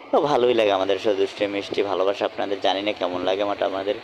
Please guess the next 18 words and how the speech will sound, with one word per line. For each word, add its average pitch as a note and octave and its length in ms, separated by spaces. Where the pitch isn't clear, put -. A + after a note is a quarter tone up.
এই - 80
ভালোবাসা G2+ 380
যেন G#2+ 140
সারা G2 400
জীবন G2+ 260
থাকে, G#2 320
এই G2 140
জন্য F#2 200
মানে F2+ 460
আপনারা G#2 300
দোয়া F#2 280
করবেন। F2+ 680
এই A#2 160
দেখতে A2 240
দেখতে A2 240
আসলাম G#2 320
একটু - 140
আবার, G2+ 160